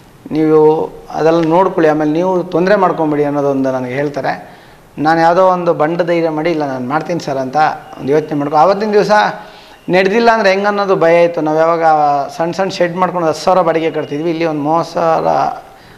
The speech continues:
ಹತ್ರ, ಹತ್ರ ಹತ್ರ ಬಾಡಿಗೆ ಆಗತ್ತೆ ನಮಗೆಲ್ಲ. ಅವಾಗ ನಾನು ಯೋಚನೆ ಮಾಡಿದೆ, "ಏನು ಮಾಡಿಲ್ಲ, ನನ್ನ ಕೆಲಸ, ನನ್ನ ಸಂಬಳ ಬರೋದಲ್ಲ, ಅದನ್ನು ನಾನು ಬಾಡಿಗೆ ಕಟ್ತೀನಿ" ಅನ್ನೋದೊಂದು ಯೋಚನೆ ಮಾಡಿಕೊಂಡು, ಜೊತೆ ಸ್ವಲ್ಪನಾದ್ರೂ ವ್ಯಾಪಾರ ಆಗುತ್ತೆ, ಜೊತೆ ಏನಿಲ್ಲ ನನ್ನ ಸಂಬಳ ಇರುತ್ತಲ್ಲ, ಸಂಬಳ ಮತ್ತೆ ಸ್ವಲ್ಪ ವ್ಯಾಪಾರ ಮಾಡಿ ಬಾಡಿಗೆ ಕಟ್ತೀನಿ ಅಂತ ಅವತ್ತೊಂದು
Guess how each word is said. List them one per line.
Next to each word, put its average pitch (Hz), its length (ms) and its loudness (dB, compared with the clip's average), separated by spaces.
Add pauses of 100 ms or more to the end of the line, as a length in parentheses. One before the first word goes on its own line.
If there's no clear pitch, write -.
(140)
ಹತ್ರ, 151 180 -2
ಹತ್ರ 143 300 0
ಹತ್ರ 151 160 -2
ಬಾಡಿಗೆ 143 300 2
ಆಗತ್ತೆ 131 260 -2
ನಮಗೆಲ್ಲ. 123 280 -4 (720)
ಅವಾಗ 202 200 2
ನಾನು 196 220 0
ಯೋಚನೆ 196 200 -2
ಮಾಡಿದೆ, 180 240 0
"ಏನು 208 200 2
ಮಾಡಿಲ್ಲ, 202 280 0
ನನ್ನ 170 200 0
ಕೆಲಸ, 160 280 0
ನನ್ನ 175 220 2
ಸಂಬಳ 185 380 2
ಬರೋದಲ್ಲ, 156 340 2
ಅದನ್ನು 170 280 0
ನಾನು 156 200 -4
ಬಾಡಿಗೆ 147 280 2
ಕಟ್ತೀನಿ" 131 340 -8
ಅನ್ನೋದೊಂದು 131 400 -4
ಯೋಚನೆ 160 300 -2
ಮಾಡಿಕೊಂಡು, 135 500 -8 (800)
ಜೊತೆ 143 180 -2
ಸ್ವಲ್ಪನಾದ್ರೂ 214 540 2
ವ್ಯಾಪಾರ 175 280 2
ಆಗುತ್ತೆ, 147 500 -6
ಜೊತೆ 202 260 -2
ಏನಿಲ್ಲ 233 340 0
ನನ್ನ 214 220 -2
ಸಂಬಳ 202 280 0
ಇರುತ್ತಲ್ಲ, 156 360 0
ಸಂಬಳ 196 360 -2
ಮತ್ತೆ 175 320 -4
ಸ್ವಲ್ಪ 190 280 -2
ವ್ಯಾಪಾರ 170 260 2
ಮಾಡಿ 190 180 -6
ಬಾಡಿಗೆ 175 380 0
ಕಟ್ತೀನಿ 160 400 -6
ಅಂತ 170 120 -4
ಅವತ್ತೊಂದು 156 560 0